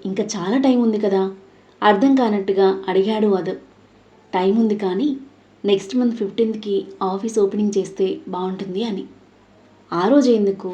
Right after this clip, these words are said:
ఏముంది స్పెషల్?" "ఏం లేదా?" "ఏముంది ఇషు?" అంటున్న అదవ్కి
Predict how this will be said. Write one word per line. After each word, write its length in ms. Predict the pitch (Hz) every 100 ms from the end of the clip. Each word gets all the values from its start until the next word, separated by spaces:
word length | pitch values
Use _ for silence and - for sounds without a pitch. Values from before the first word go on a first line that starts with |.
| 175 - -
ఏముంది 340 | 175 196 240 220
స్పెషల్?" 440 | - 190 185 185 - - _ _ _ - -
"ఏం 200 | 370 -
లేదా?" 280 | 208 170 190 269 - _ _ _ _ _ 165
"ఏముంది 400 | 170 196 277 226
ఇషు?" 260 | - 185 175 - _ _ _ -
అంటున్న 360 | 214 233 262
అదవ్కి 500 | 262 185 185 175 -